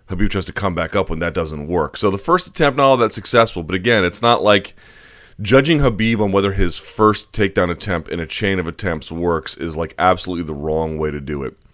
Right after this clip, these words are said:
So what does Khabib do? He actually drives him into the fence here. He runs him back, sort of like a treetop here. Uh, it would have to be above the shoulder to be a treetop, but he hugs it high as he drives Horcher back into the fence. Horcher gets off, like, one or two decent punches here, but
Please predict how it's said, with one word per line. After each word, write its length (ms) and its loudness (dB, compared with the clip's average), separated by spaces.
So 160 0
what 120 8
does 120 4
Khabib 300 0
do? 160 -2
He 80 0
actually 240 0
drives 640 2
him 100 -4
into 160 -2
the 100 -6
fence 300 -4
here. 100 -4
He 100 -6
runs 380 0
him 140 0
back, 320 2
sort 220 0
of 20 4
like 120 0
a 40 -2
treetop 640 0
here. 420 0
Uh, 320 2
it 160 -8
would 120 2
have 100 2
to 80 -4
be 120 2
above 320 2
the 60 -4
shoulder 300 0
to 80 -6
be 140 -4
a 20 -2
treetop, 460 -6
but 80 -6
he 80 -4
hugs 260 0
it 120 -2
high 500 4
as 140 0
he 100 0
drives 720 6
Horcher 320 0
back 260 4
into 200 -4
the 80 -6
fence. 320 -4
Horcher 260 0
gets 220 0
off, 160 4
like, 100 -2
one 140 0
or 60 0
two 120 -10
decent 320 -6
punches 360 -6
here, 140 -2
but 280 -4